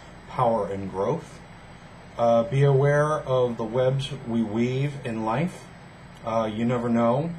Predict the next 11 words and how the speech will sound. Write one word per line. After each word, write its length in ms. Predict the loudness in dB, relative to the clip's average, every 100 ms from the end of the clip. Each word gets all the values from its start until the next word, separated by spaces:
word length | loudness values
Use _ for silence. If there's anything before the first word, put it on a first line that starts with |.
| -14 -10
what 160 | -8 -6
will 140 | -6
happen 460 | -2 -2 0 -2 -2
if 140 | -8 -12
you 80 | -12
change 400 | -4 0 0 -2
your 80 |
direction 560 | -4 -2 -4 -4 -4 -4 -6
at 140 | -12 -10
any 200 | -8 -4
moment. 340 | -4 -6 -10